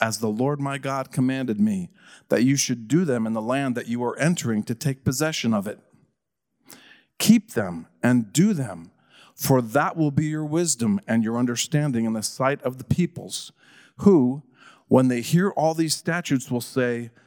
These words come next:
'Surely this great nation is a wise and understanding people.'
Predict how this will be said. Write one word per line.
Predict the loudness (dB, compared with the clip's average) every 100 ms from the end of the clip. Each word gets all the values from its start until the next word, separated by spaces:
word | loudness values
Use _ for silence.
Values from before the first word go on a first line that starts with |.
| _ _ _
'Surely | -4 2 4 6 4
this | 2 -2
great | -2 -4 0
nation | 0 2 0 -2 -2
is | -2
a |
wise | 0 0 0 0
and | -2
understanding | -2 -4 -4 -2 -2 -2
people.' | -2 0 0 -2 -6 -8